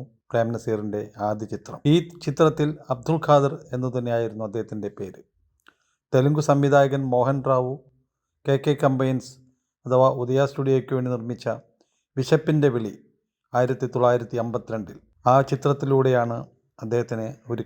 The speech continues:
കരിയർ ബ്രേക്ക് ലഭിക്കുന്നത്. ഈ സിനിമയുടെ സെറ്റിൽ വെച്ചാണ് ശ്രീ തിക്കുറിശി സുകുമാരൻ നായർ അദ്ദേഹത്തെ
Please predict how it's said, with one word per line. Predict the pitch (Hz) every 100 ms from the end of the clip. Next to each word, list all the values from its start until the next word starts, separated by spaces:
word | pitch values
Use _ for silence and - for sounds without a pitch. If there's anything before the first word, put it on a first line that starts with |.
| -
കരിയർ | 117 117 110 107
ബ്രേക്ക് | 110 107 110
ലഭിക്കുന്നത്. | 101 104 98 92 - _ _ _ _ _ _ _ -
ഈ | 160 170
സിനിമയുടെ | 165 165 160 147
സെറ്റിൽ | 151 156 156
വെച്ചാണ് | 151 143 135 131 131 _ _ _
ശ്രീ | - 139 139 - _ _ -
തിക്കുറിശി | 135 - 147 147 135
സുകുമാരൻ | 135 131 135 127 127
നായർ | 123 120 120 _ _ _ _
അദ്ദേഹത്തെ | 123 120 127 - 120